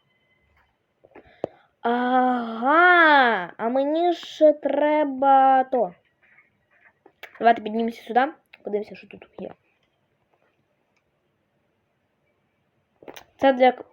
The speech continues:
це для лодки. Ну, в нас є майже все, що треба для лодки. Тут є патрончики. Для гелікоптера, ну, с-, серйозно.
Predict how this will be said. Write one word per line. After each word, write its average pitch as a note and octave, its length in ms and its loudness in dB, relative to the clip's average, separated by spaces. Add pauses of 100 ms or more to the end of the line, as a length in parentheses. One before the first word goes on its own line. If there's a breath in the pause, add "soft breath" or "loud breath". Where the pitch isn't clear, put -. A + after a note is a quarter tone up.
(120)
це C#4 140 4
для C4+ 220 4
лодки. A#3 320 2
Ну, D#4+ 220 4
в A4 40 4
нас A#4+ 220 4
є G4 260 2 (520 soft breath)
майже F4+ 240 4
все, F#4 240 2
що F4+ 100 -4
треба E4 280 4
для D#4 120 6
лодки. C#4+ 400 2
Тут C4+ 180 -14
є C4+ 160 2
патрончики. G#4 1200 0 (1080 loud breath)
Для A#3+ 200 4
гелікоптера, C#4+ 680 4
ну, C4 160 2
с-, A#3 160 -8
серйозно. B3+ 840 2